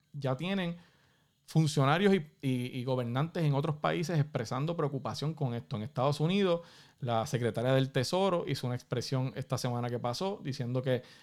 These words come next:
había preocupación con el tema de la ta-, de la tasa de inflación. Ese mismo día, eh, la presidenta del Banco Central de Europa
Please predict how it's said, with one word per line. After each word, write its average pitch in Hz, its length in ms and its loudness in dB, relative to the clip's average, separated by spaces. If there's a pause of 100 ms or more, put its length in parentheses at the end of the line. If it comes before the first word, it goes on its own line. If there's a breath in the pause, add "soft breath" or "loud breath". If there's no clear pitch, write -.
había 120 260 0
preocupación 139 680 2
con 151 180 -2
el 123 120 -4
tema 131 300 2
de 120 60 2
la 117 140 0
ta-, 123 200 -4
de 123 160 -4
la 110 120 -4
tasa 120 260 -4
de 127 60 -2
inflación. 165 600 -2 (340 loud breath)
Ese 135 240 2
mismo 143 380 8
día, 151 340 4 (460 loud breath)
eh, 120 420 -2 (240 soft breath)
la 131 160 4
presidenta 127 480 4
del 139 100 6
Banco 135 300 2
Central 131 480 0
de 131 60 2
Europa 135 600 4